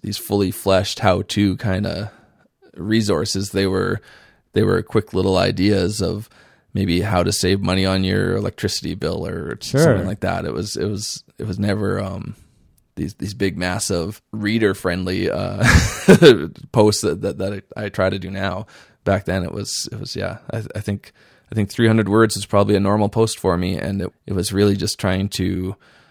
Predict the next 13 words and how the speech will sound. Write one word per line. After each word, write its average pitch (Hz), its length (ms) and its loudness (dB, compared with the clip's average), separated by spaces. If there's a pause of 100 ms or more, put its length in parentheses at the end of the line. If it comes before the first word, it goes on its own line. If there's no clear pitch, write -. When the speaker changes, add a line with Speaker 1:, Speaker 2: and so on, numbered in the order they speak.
(400)
Speaker 1:
to, - 160 -4
to - 160 -8
get 101 200 0
these 95 160 -4
ideas 92 600 -4
down. 92 280 -2
And 110 200 0 (180)
I, 117 180 -6
I 120 80 0
said 170 280 2
I 113 140 4
didn't 117 160 0
want 104 180 -4